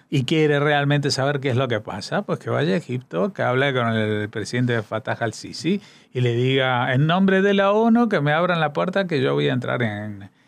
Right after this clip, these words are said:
en Gaza". A ver quién tiene los bemoles de hacerlo, porque si entra ahí, no lo va a proteger ni Israel, y dudo mucho que los egipcios tampoco avalen y les den garantía de que pueda salir de allí con vida.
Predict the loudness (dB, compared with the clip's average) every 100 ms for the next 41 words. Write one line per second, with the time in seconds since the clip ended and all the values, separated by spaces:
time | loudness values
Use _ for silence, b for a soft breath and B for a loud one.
0 | b -10 -4 -2 -2 -6 -10 -20 _ _
1 | -6 -2 0 0 -4 _ _ _ _ -2
2 | 0 2 2 2 4 2 2 0 0 2
3 | 2 0 0 0 0 0 2 0 -2 B
4 | B B B _ -2 0 0 0 0 0
5 | 0 0 2 2 2 2 2 2 2 2
6 | 2 0 0 -2 -2 -4 -4 -2 -2 -2
7 | 0 0 0 -4 b b b b -4 0
8 | 0 2 2 2 2 2 0 0 -2 -2
9 | 0 0 0 -2 -4 -2 -4 -2 -4 -2
10 | -2 0 -2 -4 -2 0 2 2 0 -2
11 | -2 0 0 0 0 0 -2 -2 0 0
12 | 0 0 0 0 -2 -4 -4 -2 -2 -4
13 | -8 -2 -2 -2 -4 -2 -4 -6 -6 -6
14 | -6 -10 -10 -10 -14